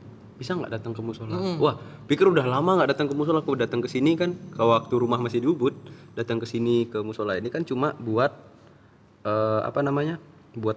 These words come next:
Speaker 1: sholat taraweh sama, sama
Speaker 2: Jumatan.
Speaker 1: Jumatan.
Speaker 2: Ah.
Speaker 1: Jadi nggak, Jumatan pun nggak sering kan. Aku karena sekolah S M P nggak bisa izin untuk Jumatan,
Speaker 2: Hmm.
Speaker 1: jadi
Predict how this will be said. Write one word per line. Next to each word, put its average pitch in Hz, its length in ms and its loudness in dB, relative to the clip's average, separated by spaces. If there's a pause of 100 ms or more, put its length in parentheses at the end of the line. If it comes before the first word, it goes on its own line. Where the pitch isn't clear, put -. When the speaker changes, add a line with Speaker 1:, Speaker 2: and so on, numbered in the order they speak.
(140)
Speaker 1:
sholat 107 240 -2
taraweh 170 480 2
sama, 127 480 -2 (1200)
sama 117 400 -6 (600)
Speaker 2:
Jumatan. 127 640 -6
Speaker 1:
Jumatan. 120 460 0 (100)
Speaker 2:
Ah. 104 380 -12 (680)
Speaker 1:
Jadi 117 240 -2
nggak, 127 220 2 (400)
Jumatan 127 380 0
pun 190 140 0 (440)
nggak 107 400 -2
sering 131 400 0
kan. 110 100 -12 (280)
Aku 110 180 -6 (300)
karena 110 420 -4 (640)
sekolah 113 520 -6
S 117 140 -8
M 117 140 0
P 117 180 -2
nggak 110 200 0
bisa 110 200 -4
izin 117 400 4
untuk 117 200 0
Jumatan, 120 420 -2
Speaker 2:
Hmm. 120 80 0
Speaker 1:
jadi 127 200 -2